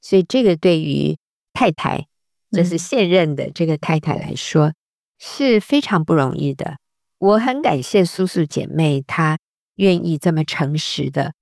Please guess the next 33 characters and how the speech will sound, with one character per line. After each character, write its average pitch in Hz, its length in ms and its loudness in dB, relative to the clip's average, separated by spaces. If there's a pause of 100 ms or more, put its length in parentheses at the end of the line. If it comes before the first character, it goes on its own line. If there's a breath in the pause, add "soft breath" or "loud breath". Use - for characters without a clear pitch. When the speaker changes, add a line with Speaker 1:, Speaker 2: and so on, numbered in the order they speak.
(120)
Speaker 1:
说 160 400 2
出 151 440 -2 (280)
二 165 240 2
婚 156 400 0
的 143 340 -2 (280)
妻 175 240 0
子 147 180 -6
的 139 140 -6
心 196 340 0
情， - 380 -8 (400)
因 170 160 0
为 156 260 2 (320)
一 208 100 -2
般 214 280 2
人 143 480 0
只 - 100 -8
希 196 300 -2
望 190 340 2 (680)
呈 185 300 0
现 208 300 2
出 190 260 -4
一 160 180 -4
个 165 280 0 (260)
“我 233 100 2
们 277 120 0
很 226 240 -2
恩 247 340 0
爱， 254 260 2
我 208 160 0
们 214 140 2
很 208 220 0
相 240 360 0
爱， 240 320 0